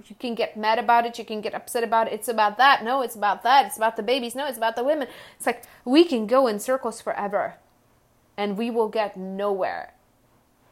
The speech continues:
Nobody's getting healed. When you get into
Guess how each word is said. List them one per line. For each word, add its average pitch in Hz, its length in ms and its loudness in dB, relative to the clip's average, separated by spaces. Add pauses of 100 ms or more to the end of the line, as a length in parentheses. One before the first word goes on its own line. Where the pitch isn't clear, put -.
(160)
Nobody's 220 600 0
getting 208 300 -4
healed. 202 640 -4 (1120)
When 240 400 2
you 269 140 2
get 302 240 4
into 240 800 -2